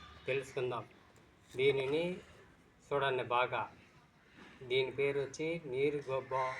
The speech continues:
మొక్క అనేసి అంటాం. ఇది సర్వసాధారణంగా ప్రతి ఒక్కరూ దీన్ని గుర్తుపట్టవచ్చు. దీని గింజలు అనేది ఈ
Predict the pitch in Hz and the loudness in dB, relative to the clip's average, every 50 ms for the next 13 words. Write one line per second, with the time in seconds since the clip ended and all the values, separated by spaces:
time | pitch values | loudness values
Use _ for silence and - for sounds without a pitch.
0 | - - - 120 127 123 - - 139 135 127 120 123 131 120 - - 120 117 - | -8 -4 -4 -4 -4 -4 -4 -2 0 0 0 0 -2 -4 -6 -6 -6 -6 -6 -4
1 | 131 123 107 - - - - - - - - - - - - - - - - 127 | -6 -6 -6 -8 -16 -20 -20 -20 -20 -20 -20 -18 -18 -18 -18 -18 -20 -8 -6 -4
2 | 123 135 143 147 160 165 170 175 - - - - - - 127 127 127 135 139 - | 2 2 2 4 2 0 -4 -6 -12 -18 -20 -12 -6 -4 -2 -2 -2 -2 -4 -2
3 | - 131 131 131 131 131 131 127 127 127 127 123 123 131 143 151 160 165 170 165 | 0 0 0 2 2 0 0 0 -2 -2 -2 -4 -2 -2 0 0 -2 -2 -4 -10
4 | - - - - - - - - - - - 131 131 131 139 131 127 131 - - | -16 -20 -20 -20 -20 -20 -20 -20 -14 -4 -2 -2 0 0 0 0 0 0 0 -2
5 | 143 135 143 151 147 139 135 135 127 131 139 147 156 165 170 - 127 123 - - | -2 0 0 -2 -2 -2 -2 -2 -2 0 0 0 0 -2 -2 -6 -8 -6 -6 -2
6 | 127 135 131 - 135 131 120 - - 131 123 - - - - - - - - - | -2 -2 0 0 -4 -6 -6 -8 -10 -10 -12 -12 -14 -20 -20 -20 -20 -20 -20 -20
7 | - - - - - _ _ - 131 127 127 127 123 120 139 135 147 143 143 139 | -20 -20 -20 -20 -20 _ _ -6 -4 -2 0 0 0 0 0 0 2 2 2 2
8 | 139 135 131 131 127 123 135 143 156 165 180 180 170 - - 131 127 | 2 2 0 0 0 0 2 2 2 2 -2 -6 -8 -10 -8 -6 -4